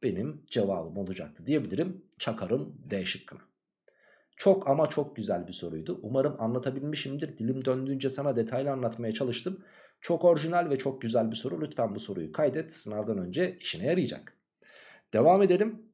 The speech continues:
Altmış dördüncü sorumuz fasikülümüzdeki, yani sekizinci testin sekizinci sorusu arkadaşlar. Polat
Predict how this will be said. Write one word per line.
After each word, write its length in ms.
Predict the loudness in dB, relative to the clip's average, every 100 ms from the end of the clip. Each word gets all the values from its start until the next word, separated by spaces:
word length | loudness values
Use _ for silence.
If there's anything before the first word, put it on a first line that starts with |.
| _
Altmış 380 | -4 -4 -4 6
dördüncü 400 | 6 8 4 0
sorumuz 420 | 4 4 2 -2
fasikülümüzdeki, 960 | -2 -2 -4 -4 -2 0 2 2 0 -2
yani 440 | 2 4 4 2 -4
sekizinci 520 | -6 -10 -10 -4 -2
testin 420 | 0 -2 0 -2
sekizinci 480 | -2 -6 -8 -4 -2
sorusu 320 | 0 -2 -2
arkadaşlar. 600 | -4 -2 -6 -6 -10 -12 -18 -20 _ 2
Polat 440 | 4 4 2